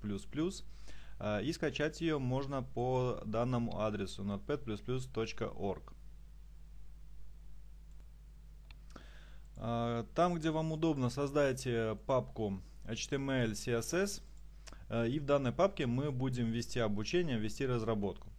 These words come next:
А, в данной папке требуется создать ещё три подпапки. Это папка Files, а, папка J S и папка Style.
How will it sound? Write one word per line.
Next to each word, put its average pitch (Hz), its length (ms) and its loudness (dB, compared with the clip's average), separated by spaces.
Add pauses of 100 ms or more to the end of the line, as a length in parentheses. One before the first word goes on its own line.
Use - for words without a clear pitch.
(800)
А, 110 340 2
в 110 240 0
данной 160 400 4
папке 165 480 2
требуется 143 600 2
создать 127 520 0
ещё 120 420 0
три 120 260 -2
подпапки. 143 640 0
Это 113 580 0
папка 113 380 0
Files, 120 560 2 (800)
а, 101 240 0
папка 123 380 0
J 110 460 2
S 190 200 -4 (400)
и 110 340 -2
папка 135 300 2
Style. 110 460 4